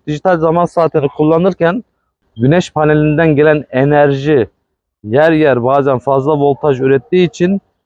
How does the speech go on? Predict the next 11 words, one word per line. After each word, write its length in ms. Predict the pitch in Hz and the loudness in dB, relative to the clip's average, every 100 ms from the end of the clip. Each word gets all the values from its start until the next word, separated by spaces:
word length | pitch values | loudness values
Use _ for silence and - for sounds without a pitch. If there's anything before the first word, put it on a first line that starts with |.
| _ _ _ - 120 | _ _ _ -10 -6
dijital 340 | 131 175 165 | -2 0 0
zamanlayıcıyı 640 | 147 143 135 135 131 156 | 2 2 2 2 2 2
yakıyor. 360 | 143 127 113 98 | 2 0 -2 -2
Onun 220 | 110 131 160 | -2 -2 -4
için 240 | 151 147 | -6 -6
onun 260 | 139 156 156 | -2 -2 0
öncesine 560 | 151 135 135 151 156 | -2 0 -2 -2 0
bir 180 | 147 127 | 0 2
regülatör 540 | 127 123 139 165 156 | 0 2 0 0 0
devre 260 | 135 131 127 | 2 2 0
koyarak 560 | - 156 135 170 - | 0 0 2 -2 -6